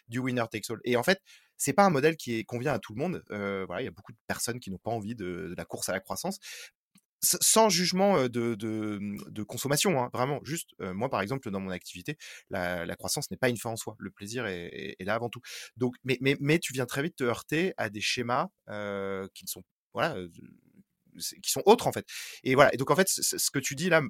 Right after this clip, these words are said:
c'est à moi que ça fait écho. Euh, puisque moi-même, dans mon activité, bah, je lutte pour dépasser <laughs> des barrières. Euh, mais voilà, mais là, on en, on en arrive presque à des, à,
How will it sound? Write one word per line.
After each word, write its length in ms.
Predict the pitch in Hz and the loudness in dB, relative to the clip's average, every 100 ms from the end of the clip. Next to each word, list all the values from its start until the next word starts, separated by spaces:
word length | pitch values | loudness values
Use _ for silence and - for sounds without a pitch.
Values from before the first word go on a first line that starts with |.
| - | -4
c'est 180 | - 107 | -2 0
à 120 | 104 | 0
moi 140 | 110 | 0
que 60 | - | -2
ça 80 | 131 | -4
fait 120 | 113 | -6
écho. 200 | 107 - _ _ _ _ _ - - | -6 -10 _ _ _ _ _ -8 -4
Euh, 200 | 98 92 | -2 -4
puisque 220 | - 90 | -6 -8
moi-même, 340 | 90 104 117 | -6 -4 -4
dans 100 | 98 | -6
mon 140 | 87 85 | -8 -10
activité, 480 | - - 101 123 | -10 -10 -6 -6
bah, 100 | 98 | -6
je 140 | 82 85 80 - | -6 -10 -10 -4
lutte 340 | 127 147 - | -2 -2 -2
pour 180 | - 90 | -6 -4
dépasser 340 | 98 101 - | -2 -2 -4
<laughs> 80 | - | -6
des 60 | 95 | 0
barrières. 320 | 101 113 170 - - - - - | 0 2 -4 -8 -12 -12 -8 -2
Euh, 480 | 110 104 101 101 101 | 0 0 0 0 0
mais 100 | 110 | 2
voilà, 200 | 117 107 | 4 4
mais 80 | 104 | 4
là, 100 | 135 | 4
on 60 | |
en, 160 | 123 - | 2 0
on 100 | 123 | 0
en 80 | 127 | 4
arrive 240 | 120 123 | 4 4
presque 280 | - 147 - | 2 2 4
à 40 | |
des, 360 | 107 104 95 95 | 2 2 2 0
à, 100 | 107 | -4